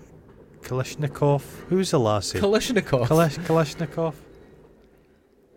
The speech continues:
Speaker 1: But she, back in the day when there was g-, g-,
Speaker 2: Yeah.
Speaker 1: good players,
Speaker 2: Yeah.
Speaker 1: she was a m-,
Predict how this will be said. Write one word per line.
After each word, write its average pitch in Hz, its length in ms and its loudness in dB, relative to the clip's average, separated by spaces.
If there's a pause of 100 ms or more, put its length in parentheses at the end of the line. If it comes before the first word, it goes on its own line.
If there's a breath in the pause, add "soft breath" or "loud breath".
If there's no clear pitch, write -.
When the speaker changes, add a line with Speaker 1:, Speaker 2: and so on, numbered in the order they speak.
(440)
Speaker 1:
But 147 240 0
she, - 100 -4
back 180 360 0
in 185 80 2
the 165 100 4
day 139 280 4
when 113 160 0
there 113 100 0
was 104 140 -2
g-, 131 240 -10
g-, 135 100 2
Speaker 2:
Yeah. 175 140 2 (300)
Speaker 1:
good 180 260 2
players, 120 520 2
Speaker 2:
Yeah. 117 340 6
Speaker 1:
she 175 200 -2
was 151 200 2
a 131 60 4
m-, 117 200 -4